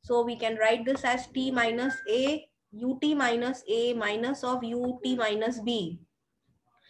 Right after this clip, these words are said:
And for t greater than b, it is having a height of b minus a, as is,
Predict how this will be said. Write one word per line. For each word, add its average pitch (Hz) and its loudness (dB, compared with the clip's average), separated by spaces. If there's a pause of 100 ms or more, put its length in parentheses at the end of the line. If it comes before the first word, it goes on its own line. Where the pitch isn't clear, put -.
(240)
And 240 4
for 269 0
t 269 0
greater 220 2
than 285 4
b, 277 2
it 240 -6
is 254 -2
having 240 0
a 247 0
height 233 0
of 240 -2
b 233 -2
minus 233 0
a, 269 0 (340)
as 220 2
is, 247 -2